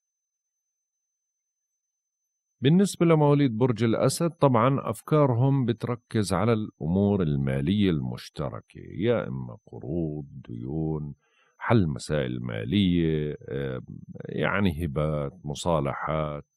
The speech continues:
ميراث، آه، عملية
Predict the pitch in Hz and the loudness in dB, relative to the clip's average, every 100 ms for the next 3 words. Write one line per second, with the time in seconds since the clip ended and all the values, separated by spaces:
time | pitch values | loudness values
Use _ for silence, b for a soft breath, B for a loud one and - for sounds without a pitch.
0 | - 90 85 85 87 80 78 _ _ _ | 0 4 4 6 6 4 -2 _ _ _
1 | _ _ _ 98 104 98 87 71 92 95 | _ _ _ 0 4 4 4 2 0 2
2 | 90 80 | 2 0